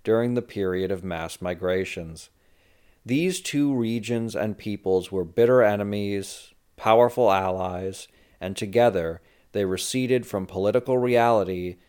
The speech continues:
into history and legend. Gaul was no more, and in its place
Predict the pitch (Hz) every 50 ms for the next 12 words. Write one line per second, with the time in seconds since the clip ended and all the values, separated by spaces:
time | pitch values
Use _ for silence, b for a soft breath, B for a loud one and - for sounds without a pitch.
0 | _ _ _ - 107 101 95 - 95 87 82 117 110 - - - 117 113 110 107
1 | 107 107 107 104 - _ _ _ _ _ 92 95 90 87 90 87 82 80 80 78
2 | - 76 82 - _ _ _ _ _ _ _ _ _ _ _ _ _ _ _ _
3 | _ _ _ _ _ - 117 110 139 147 156 165 175 180 185 190 202 208 - _
4 | - 117 120 113 - 117 113 117 117 117 110 98 90 87 82 80 - 82 85 -
5 | _ _ _ _ _ _ 101 104 101 98 131 147 156 156 - - - - 135 120
6 | 110 95 85 85 87 - - -